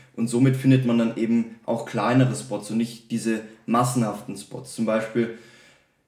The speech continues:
Santorini an diesem einen wunderschönen Strand, da waren schon zehntausende Leute und dann ist das ja eigentlich nichts anderes als dieser Massentourismus, dem ich und auch viele weitere meiner Generation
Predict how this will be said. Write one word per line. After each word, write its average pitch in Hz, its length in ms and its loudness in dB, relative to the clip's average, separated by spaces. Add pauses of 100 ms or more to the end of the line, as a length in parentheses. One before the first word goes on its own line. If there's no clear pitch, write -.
(420)
Santorini 127 720 2
an 120 80 4
diesem 117 220 2
einen 113 260 0
wunderschönen 117 480 0
Strand, 120 720 -6
da 117 120 -2
waren 117 300 2
schon 120 200 -2
zehntausende 113 540 0
Leute 98 340 -2
und 110 140 -4
dann 110 140 0
ist 131 160 2
das 120 140 -6
ja 117 160 -2
eigentlich 131 400 2
nichts 131 240 0
anderes 135 420 -2
als 113 140 -4
dieser 117 180 -2
Massentourismus, 117 1120 -4 (1000)
dem 117 280 4 (120)
ich - 420 -2
und 131 200 4
auch 123 420 0
viele 151 380 -2
weitere 120 360 0
meiner 117 260 0
Generation 107 760 -2